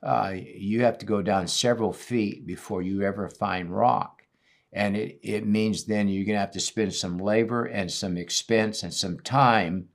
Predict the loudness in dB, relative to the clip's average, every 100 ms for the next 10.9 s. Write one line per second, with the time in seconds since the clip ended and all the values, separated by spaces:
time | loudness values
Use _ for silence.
0 | _ _ _ _ _ -6 -4 8 10 10
1 | 8 0 -6 -10 _ _ _ -4 -2 -2
2 | 0 0 2 4 4 2 -4 4 10 10
3 | 8 0 -2 2 0 2 0 0 -6 2
4 | 4 4 2 4 4 0 2 4 4 2
5 | -4 -10 _ _ _ -20 -20 _ -2 2
6 | 2 0 -2 -4 -4 -4 -6 -4 -4 -4
7 | -4 2 6 8 8 4 0 6 8 10
8 | 8 4 -2 -6 -6 -2 0 0 -4 -6
9 | -6 -4 2 6 6 2 -4 -6 -2 0
10 | 0 -2 -6 -8 -8 -2 -2 -2